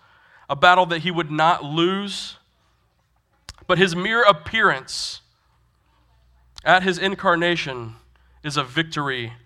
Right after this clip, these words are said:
won. Like the battle at Helm's Deep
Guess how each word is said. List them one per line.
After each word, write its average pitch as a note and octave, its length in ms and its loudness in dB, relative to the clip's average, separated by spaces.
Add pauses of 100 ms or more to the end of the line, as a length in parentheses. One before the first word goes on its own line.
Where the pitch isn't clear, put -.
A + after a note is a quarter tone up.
(240)
won. A#2+ 580 -6 (1500)
Like C#3 160 -2
the D3 80 -4
battle E3+ 540 4
at D3 180 0
Helm's D3+ 440 -4
Deep B2+ 340 -8